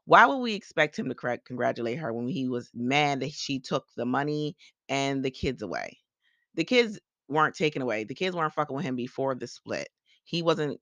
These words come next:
nurturing and, um, keeping those relationships going. He cut off communication.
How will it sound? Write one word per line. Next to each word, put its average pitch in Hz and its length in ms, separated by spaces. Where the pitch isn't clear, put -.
nurturing 131 720
and, 113 320
um, 107 460
keeping 143 280
those 123 180
relationships 123 480
going. 127 340
He 127 80
cut 127 160
off 120 180
communication. 139 800